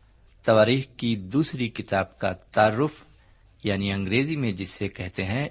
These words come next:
انٹروڈکشن۔ میرے بھائی، ہم نے آپ کو اس کتاب سے متعارف کرا دیا ہے۔ اب ہم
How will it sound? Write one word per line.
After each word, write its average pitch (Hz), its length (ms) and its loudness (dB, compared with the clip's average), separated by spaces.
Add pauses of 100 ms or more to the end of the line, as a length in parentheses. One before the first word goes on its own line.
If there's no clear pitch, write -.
(140)
انٹروڈکشن۔ 104 840 -6 (1500)
میرے 143 140 6
بھائی، 147 300 6 (500)
ہم 117 100 0
نے 117 140 2
آپ 101 260 0
کو 110 120 -4
اس 104 160 -2
کتاب 98 420 -2
سے - 380 -4 (260)
متعارف 95 500 -6
کرا 92 240 0
دیا 110 280 6
ہے۔ 147 140 0 (680)
اب 95 240 0
ہم 92 200 -4